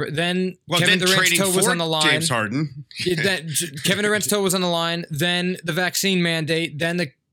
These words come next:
Speaker 1: James for Ben swap. So I feel like history tells us that there's something always around the corner with this team.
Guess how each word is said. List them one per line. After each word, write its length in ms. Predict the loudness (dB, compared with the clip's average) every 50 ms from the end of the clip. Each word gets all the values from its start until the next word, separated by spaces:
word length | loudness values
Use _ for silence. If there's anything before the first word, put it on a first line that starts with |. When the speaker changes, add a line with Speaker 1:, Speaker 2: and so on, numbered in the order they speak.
| _ _ _ _
Speaker 1:
James 380 | -2 0 0 0 0 -2 -2
for 140 | -2 -2 -2
Ben 240 | 0 0 0 0 -2
swap. 480 | -2 -2 -2 0 0 0 -2 -4 -6 -12 _ _ _ _ _ _ _ _
So 280 | _ -2 0 2 2 2
I 80 | 2 0
feel 260 | 0 0 2 2 2
like 160 | 2 0 2
history 400 | 0 0 0 0 0 0 -2 -2
tells 340 | 0 0 -2 0 0 -2 -2
us 120 | -2 -2
that 160 | -2 -2 -2
there's 180 | -2 0 0 0
something 300 | 0 -2 -2 -2 -2 0
always 260 | 0 0 0 0 0
around 200 | 0 0 0 -2
the 80 | -2 -4
corner 260 | -2 -2 -2 0 0
with 140 | -2 -2 -2
this 140 | -2 -2 -2
team. 380 | -2 0 0 0 0 -2 -4